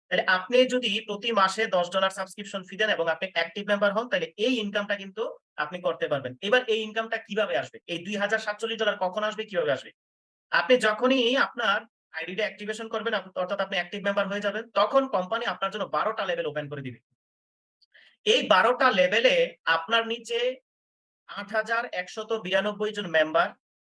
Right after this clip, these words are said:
যখন সেটলমেন্ট হয়ে যাবে এবং এই আট হাজার একশত বিরানব্বই জন মেম্বার তারাও যখন দশ ডলার করে সাবস্ক্রিপশন ফি দিবে, কোম্পানি সেই দশ ডলারের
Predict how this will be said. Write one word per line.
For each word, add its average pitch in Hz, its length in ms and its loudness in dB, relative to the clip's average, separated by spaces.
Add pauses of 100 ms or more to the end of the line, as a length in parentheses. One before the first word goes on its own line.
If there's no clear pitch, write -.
(440)
যখন 185 300 0
সেটলমেন্ট 180 580 -2
হয়ে 185 120 -2
যাবে 180 220 -6
এবং 170 340 -4
এই 262 60 2
আট 160 200 0
হাজার 208 180 0
একশত 202 260 -4
বিরানব্বই 180 400 -2
জন 175 120 -4
মেম্বার 156 320 0
তারাও 165 240 2
যখন 208 300 -6
দশ 151 220 2
ডলার 175 220 2
করে 165 140 -6
সাবস্ক্রিপশন 156 540 -6
ফি 156 120 -6
দিবে, 156 340 -4 (360)
কোম্পানি 190 400 4
সেই 220 160 -2
দশ 180 240 4
ডলারের 202 280 4